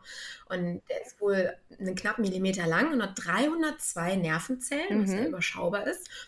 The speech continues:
Speaker 1: Und die sind auch komplett kartiert. Und er sagte dann auch, ähm, trotz dessen, dass die alle erforscht sind, können wir immer noch nicht ableiten, wie der
Speaker 2: Mhm.
Speaker 1: sich verhalten wird.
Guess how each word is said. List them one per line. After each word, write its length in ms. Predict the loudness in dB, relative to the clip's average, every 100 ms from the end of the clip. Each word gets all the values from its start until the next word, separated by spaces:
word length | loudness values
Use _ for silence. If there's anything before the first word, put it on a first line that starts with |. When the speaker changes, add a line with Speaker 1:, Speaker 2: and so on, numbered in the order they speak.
| -6
Speaker 1:
Und 120 | -2
die 40 |
sind 120 | 0 -2
auch 120 | -6
komplett 400 | -10 -10 -10 -6
kartiert. 580 | -4 0 0 0 -4 -16 -18 -18 -16 -16 -4
Und 240 | 0 0 0
er 100 | 2
sagte 340 | 2 2 2
dann 140 | 2 2
auch, 400 | 2 2 2 -4 -6
ähm, 240 | -2 -2
trotz 360 | -2 -2 -2 -2
dessen, 580 | -2 -2 0 0 -2 -6
dass 140 | -8 -4
die 140 | 0
alle 120 | 2
erforscht 500 | 0 0 -2 -2 -6
sind, 360 | -4 -2 -2 -2
können 220 | -2 0
wir 120 | -2 -2
immer 240 | 0 2 2
noch 140 | 2
nicht 200 | 0 0
ableiten, 720 | -6 -4 0 0 0 2 0 -2
wie 260 | -4 0
der 180 | 2 4
Speaker 2:
Mhm. 0 |
Speaker 1:
sich 260 | 4 4 0
verhalten 520 | -2 0 0 0 -2
wird. 320 | -4 -6 -16